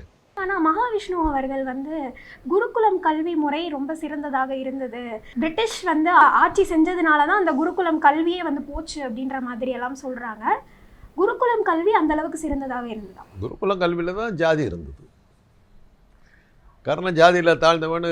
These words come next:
Speaker 2: கத்துக் கொடுக்க மாட்டான் நாம் துரோ-, துரோணாச்சாரி. எனக்கு தெரியாம வில்வித்தையை கத்துக்கிட்டியான்னு கட்ட விரலை பிடிங்க, வெ-, வெட்டி, வெட்டி வச்சான் ஏகலைவனுக்கு.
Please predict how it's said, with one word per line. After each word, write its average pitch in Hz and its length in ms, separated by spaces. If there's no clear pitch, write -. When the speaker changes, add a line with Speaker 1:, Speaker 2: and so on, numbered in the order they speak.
Speaker 2:
கத்துக் 151 220
கொடுக்க 170 220
மாட்டான் 104 300
நாம் 92 260
துரோ-, 104 180
துரோணாச்சாரி. 73 680
எனக்கு 160 380
தெரியாம 175 360
வில்வித்தையை 156 500
கத்துக்கிட்டியான்னு 151 580
கட்ட 147 240
விரலை 127 380
பிடிங்க, 98 400
வெ-, 104 320
வெட்டி, 110 240
வெட்டி 113 280
வச்சான் 110 340
ஏகலைவனுக்கு. 85 800